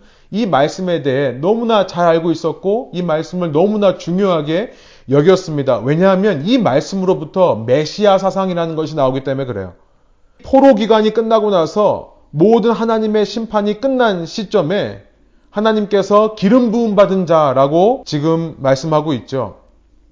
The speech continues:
십팔 절입니다. "내게 기름을 부었다." 이 기름을 부었다는 말에서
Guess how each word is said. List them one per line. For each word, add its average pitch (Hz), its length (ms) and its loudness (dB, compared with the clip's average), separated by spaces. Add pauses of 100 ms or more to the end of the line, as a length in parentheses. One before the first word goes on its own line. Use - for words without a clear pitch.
십팔 208 440 -6
절입니다. 139 520 -6
"내게 147 480 0
기름을 190 420 0
부었다." 139 540 -4 (300)
이 190 180 -8
기름을 214 480 2
부었다는 185 600 -2
말에서 139 760 0